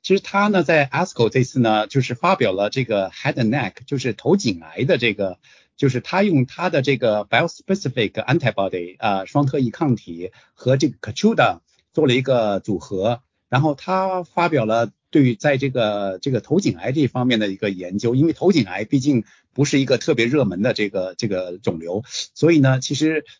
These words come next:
呃，我，我在想问的就是，如，你们有没有，两位有没有对这个，比如说比较偏门一点的这个 niche，这个，这个，呃，gut cancer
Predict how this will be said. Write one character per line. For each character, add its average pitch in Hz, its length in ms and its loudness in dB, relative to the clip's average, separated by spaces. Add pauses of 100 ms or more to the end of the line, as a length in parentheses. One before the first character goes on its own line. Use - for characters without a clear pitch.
呃， 127 220 2
我， 139 280 2
我 135 100 2
在 208 140 2
想 98 320 -4
问 165 220 2
的 120 80 2
就 131 120 0
是， 117 340 -2
如， 131 200 -4 (140)
你 123 180 2
们 135 460 2
有 110 120 4
没 113 160 4
有， 113 280 4 (180)
两 107 240 2
位 131 80 4
有 113 80 2
没 117 80 2
有 143 80 2
对 135 300 2
这 151 180 -2
个， 120 160 0
比 101 120 -6
如 107 60 -4
说 143 140 0
比 - 140 -10
较 110 100 0
偏 170 300 -2
门 123 220 2
一 151 200 0
点 98 180 -2
的 92 120 -4
这 107 180 0
个 92 180 -2 (200)
niche， 185 540 2 (100)
这 127 100 -4
个， 107 160 -2
这 120 160 -4
个， 98 440 0 (180)
呃， 98 200 -6 (380)
gut 131 140 4
cancer 120 500 -2